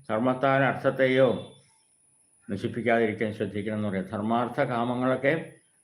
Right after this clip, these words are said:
ജനങ്ങൾക്ക് നേടാനും പ്രവർത്തിക്കാനും ഒക്കെയുള്ള മാ-, വഴികള് അവർക്ക് അതിനുള്ള അന്തരീക്ഷമൊക്കെ ഉണ്ടാക്കി കൊടുക്കണം. ലൗകിക സുഖ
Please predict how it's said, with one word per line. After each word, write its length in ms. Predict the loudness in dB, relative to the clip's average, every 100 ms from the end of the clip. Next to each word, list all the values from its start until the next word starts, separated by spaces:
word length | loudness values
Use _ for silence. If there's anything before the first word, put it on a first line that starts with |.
| _ _ _ _ _
ജനങ്ങൾക്ക് 800 | -2 0 2 2 4 4 4 0 -10 _ _ -4
നേടാനും 800 | -2 2 2 4 2 0 -4 -14 0
പ്രവർത്തിക്കാനും 920 | 0 0 -2 2 2 4 0 -2 -8 -12
ഒക്കെയുള്ള 280 | -10 -4 -2
മാ-, 360 | 0 0 -2 -2
വഴികള് 640 | 2 2 2 2 2 -2 -12 _ _ _ _ -4
അവർക്ക് 220 | -2 2
അതിനുള്ള 340 | 2 2 2
അന്തരീക്ഷമൊക്കെ 520 | 2 2 0 -2 -4
ഉണ്ടാക്കി 300 | -2 -2 -4
കൊടുക്കണം. 600 | -4 -2 -2 -4 -4 -12 _ _ _ _ -4
ലൗകിക 400 | 0 2 4 2
സുഖ 260 | 0 -2